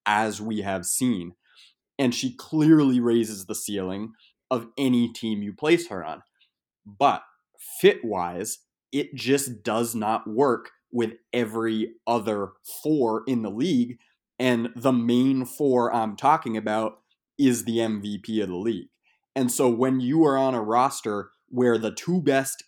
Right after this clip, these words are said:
clearly the two best players on your team play the four and the five, and they don't totally mesh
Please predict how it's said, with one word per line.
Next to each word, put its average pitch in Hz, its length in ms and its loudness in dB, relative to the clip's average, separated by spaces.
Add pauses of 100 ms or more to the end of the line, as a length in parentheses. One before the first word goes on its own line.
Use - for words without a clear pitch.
clearly 208 580 0
the 127 140 -2
two 165 180 -6
best 135 300 -2
players 131 400 0 (260)
on 131 160 2
your 110 160 -2
team 117 600 -2 (520)
play 147 160 4
the 131 80 0
four 151 320 0
and 127 100 2
the 113 40 -2
five, 139 380 2
and 120 120 -4
they 117 80 0
don't 135 260 -6 (160)
totally 156 400 2
mesh 110 640 -4